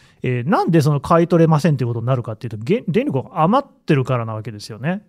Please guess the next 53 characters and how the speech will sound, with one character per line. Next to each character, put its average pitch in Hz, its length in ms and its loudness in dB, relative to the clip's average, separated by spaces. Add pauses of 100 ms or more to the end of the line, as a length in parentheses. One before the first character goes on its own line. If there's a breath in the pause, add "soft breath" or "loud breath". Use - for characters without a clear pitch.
た - 120 0
く - 100 -16
さ 233 200 2
ん 226 140 2
電 254 180 2
力 233 220 0
を 117 120 0
あ 123 40 2
ん 170 100 2
ま 196 80 4
り 196 160 4
こ 180 160 -4
う 170 60 -2
発 - 240 -4
電 180 180 4
さ 185 160 0
れ 180 80 2
て 180 140 2
も、 117 180 -2
送 165 240 0
電 196 180 4
設 202 220 0
備 127 140 -4
と 120 120 -6
か 113 120 -6
の 107 80 -10
面 117 240 -8
も 110 140 -10
影 139 200 0
響 139 220 0
が 143 180 -4
あ - 0 -
っ - 100 -4
て、 107 400 -8
い 151 60 -2
や、 160 160 0
逆 147 320 -2
に 226 100 2
あ 208 120 6
の、 185 220 4
停 185 220 6
電 208 180 4
起 185 100 0
こ 208 140 -2
し 208 40 -4
ち - 140 0
ゃ - 20 6
い 127 60 2
ま 120 80 -4
す - 100 -8
よ 110 100 -8
と 107 140 -14
か、 110 320 -6